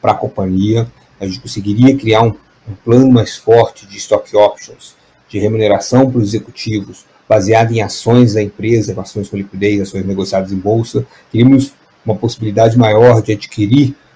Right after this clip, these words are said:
novas companhias para crescer o nosso negócio. E a gente tinha ali um comprometimento de fundos com super renome que estavam dispostos a ancorar a transação. O Get Ninjas foi uma das primeiras companhias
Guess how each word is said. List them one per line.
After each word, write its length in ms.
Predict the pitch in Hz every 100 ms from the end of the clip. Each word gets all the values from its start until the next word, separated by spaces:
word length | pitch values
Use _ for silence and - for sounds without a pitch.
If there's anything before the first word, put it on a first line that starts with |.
| _
novas 360 | 110 117 110 -
companhias 880 | 110 98 98 95 113 117 98 - - _ _ _
para 160 | 110 110
crescer 380 | 107 98 -
o 60 | 110
nosso 280 | 104 98 101
negócio. 640 | 98 101 113 131 - 160 - _ _ _ _ _ _ _ _ _ _ _ _ _ _
E 100 | 143
a 80 | 139
gente 280 | 135 127 113
tinha 420 | - - 113 113
ali 400 | 104 95 101 107 - _
um 120 | 113
comprometimento 880 | - 101 107 104 104 101 104 107 101
de 120 | 101
fundos 640 | - - 104 104 101 - -
com 60 | - -
super 360 | - 127 123 107
renome 520 | 104 101 104 107 110 - _ _ _
que 100 | -
estavam 640 | 101 - _ 117 107 107 110
dispostos 560 | - 104 98 98 104
a 60 | 104
ancorar 640 | 107 107 101 95 104 - _ _ _
a 140 | 104
transação. 680 | 101 107 104 110 113 - 98 - - _ _ _
O 80 | 117
Get 100 | 120
Ninjas 280 | 123 143 139
foi 120 | 123
uma 80 | 127
das 140 | 123
primeiras 500 | - 113 120 143 -
companhias 880 | - 127 113 98 117 127 104 -